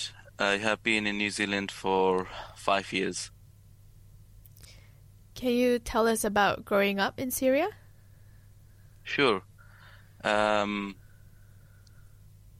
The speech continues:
Speaker 1: I'm, uh, I have left Syria since, uh, two thousand and twelve, and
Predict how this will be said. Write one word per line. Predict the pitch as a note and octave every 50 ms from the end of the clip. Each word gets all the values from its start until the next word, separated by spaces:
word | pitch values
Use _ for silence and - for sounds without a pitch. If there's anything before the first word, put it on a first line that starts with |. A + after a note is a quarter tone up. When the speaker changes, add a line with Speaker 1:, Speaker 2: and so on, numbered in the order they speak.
| - - - - - - - - - - - - - - - - - - - -
Speaker 1:
I'm, | A#2 A#2+ B2 B2 B2 B2 B2 A#2+
uh, | A#2+ A#2+ A#2 A#2 A#2 A2+ A2+ A2+ A2+ A2+ - - - - - - - - - - - - - - - -
I | A#2 A#2
have | A#2+ B2 C3 C3+ B2+ A#2+
left | B2 B2+ B2+ -
Syria | - - A2+ A2+ A2 G#2 G2 G2 F#2+ F#2+ G2
since, | - - - A2+ G#2+ G2+ F#2+ - - - - - - - - -
uh, | - F#2+ F#2+ F#2 F#2 F#2 F#2 F#2 F#2 F#2 - - - -
two | - G#2+ G2
thousand | - A2 G#2 G#2 G2+ G#2+ G2+ G2
and | F#2+ F#2
twelve, | - A2+ G#2+ G2 F#2+ F#2 - - - - - - - - - - - - - - - - - -
and | - G2 G2 F#2+ F#2+ G2 F#2+ F#2+ F2+ -